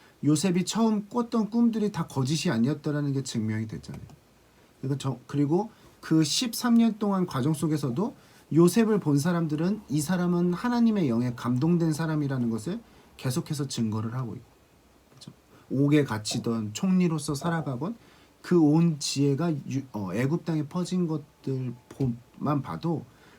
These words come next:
철저하게 하나님의 영에 감동된 사람으로서 살아가는데, 어, 야곱은 또한 그러한 요셉을 어떻게 해서든 축복해 주길 원했다라는 것을 좀 발견을 할 수가 있습니다.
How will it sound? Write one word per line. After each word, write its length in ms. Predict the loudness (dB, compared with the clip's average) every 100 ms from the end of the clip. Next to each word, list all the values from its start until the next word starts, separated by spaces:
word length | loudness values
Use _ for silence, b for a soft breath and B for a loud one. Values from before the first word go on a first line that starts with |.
| b
철저하게 640 | -4 -2 -2 -2 -2 0
하나님의 720 | -2 -2 -2 -2 0 -2 -2 -2
영에 280 | 0 -2 -4
감동된 560 | -4 -2 -2 -2 -2
사람으로서 500 | -4 -4 -4 -6 -8
살아가는데, 680 | -8 -6 -4 -4 -6 -6 -10 -14 _ _ _ _ _ _
어, 140 | -14 -8
야곱은 640 | -4 -2 0 0 0 -2 -6 -6
또한 400 | -4 -2 -2 -4
그러한 440 | 0 2 2 2
요셉을 520 | 0 -2 -4 -4 -4 -6 b b
어떻게 420 | -8 -4 -4 -2 -2
해서든 320 | -2 -2 -4
축복해 480 | -6 -10 -8 -6 -4
주길 260 | -2 -2
원했다라는 720 | -2 -2 -4 -4 -6 -4 -4
것을 220 | -6 -8 -10
좀 140 | -12
발견을 380 | -10 -10 -10 -10
할 80 | -12
수가 180 | -14 -18
있습니다. 300 | -18 _